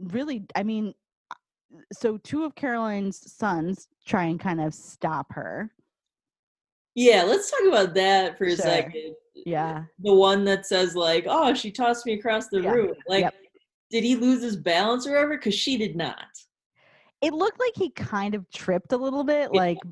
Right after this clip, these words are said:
Speaker 1: as, 'cause he, she kinda pushed him backwards, and I think he sort of tripped a bit, but
Speaker 2: 'Cause I
Speaker 1: yeah.
Speaker 2: wasn't seeing what they were saying.
Speaker 1: Yeah, it didn't look like he, like, I think, <laughs> I think he, like, went to go talk to her, and he, he, sh-,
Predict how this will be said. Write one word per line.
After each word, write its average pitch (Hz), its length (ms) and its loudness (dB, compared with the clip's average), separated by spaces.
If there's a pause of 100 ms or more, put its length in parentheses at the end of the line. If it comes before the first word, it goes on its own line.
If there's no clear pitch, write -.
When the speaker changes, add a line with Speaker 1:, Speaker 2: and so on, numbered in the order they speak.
Speaker 1:
as, 185 260 2
'cause - 320 -4
he, 220 280 -4
she - 180 -4
kinda 233 220 0
pushed 208 300 0
him 190 140 0
backwards, 156 520 -2
and 175 80 0
I 170 40 -2
think 180 160 -2
he 180 60 0
sort 165 220 -2
of 156 180 -4
tripped - 720 -4
a 247 60 2
bit, 285 340 2
but 170 480 0 (400)
Speaker 2:
'Cause 185 120 4
I 196 160 6
Speaker 1:
yeah. 233 60 2
Speaker 2:
wasn't 226 320 4
seeing 196 440 0
what 165 180 -2
they 165 140 4
were 151 140 -2
saying. 139 560 -10 (1120)
Speaker 1:
Yeah, 208 360 4
it 233 80 -2
didn't 320 240 0
look 208 160 2
like 180 160 0
he, 208 280 0
like, 202 200 2
I 220 160 2
think, 277 180 -6
<laughs> - 320 -10
I 277 80 2
think 294 240 -2
he, 359 100 0
like, 240 220 0
went 185 280 -2
to 214 60 -6
go 175 160 0
talk 170 340 -2
to 220 80 0
her, 240 220 2
and 208 140 0
he, 185 100 0
he, 185 300 0
sh-, - 140 -14